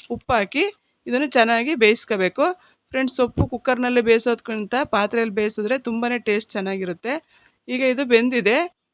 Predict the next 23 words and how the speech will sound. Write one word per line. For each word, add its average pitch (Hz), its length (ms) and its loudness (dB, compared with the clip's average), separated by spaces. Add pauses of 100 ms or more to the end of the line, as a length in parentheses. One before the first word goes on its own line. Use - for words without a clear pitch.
(120)
ಇದನ್ನು 247 320 0 (420)
ನೀರು 262 280 -2
ಸೊಪ್ಪು 262 360 0
ಸಪ್ರೇಟ್ 240 440 0
ಮಾಡ್ಕೋಬೇಕು. 196 560 -2 (500)
ಈಗ 226 220 -4 (120)
ತಗೊಂಡಿದ್ದ 226 460 0
ಮೆಣಸಿನ್ಕಾಯಿನ 220 720 -2 (600)
ಹುರ್ಕೊಂಡು 240 480 -2
ಎತ್ತಿಟ್ಕೊಳ್ತೀನಿ. 214 840 0 (800)
ಈಗ 247 200 -4
ನಾನು 269 200 -2
ಒಂದು 262 200 0
ಜಾರ್ 220 220 2
ತಗೊಂಡು 247 420 -4 (460)
ಕೊಬ್ಬರಿಲಿ 269 500 0 (220)
ಸ್ವಲ್ಪ 254 360 -4 (580)
ಮಿಕ್ಸಿಗೆ 240 340 -4
ಹಾಕಿ 247 260 4 (380)
ನುಣ್ಣಗೆ 254 420 2
ರುಬ್ಬಿ 220 320 0 (240)
ಸೈಡ್ಗೆ 226 320 0
ಎತ್ತಿಟ್ಕೊಳ್ತೀನಿ. 196 680 -2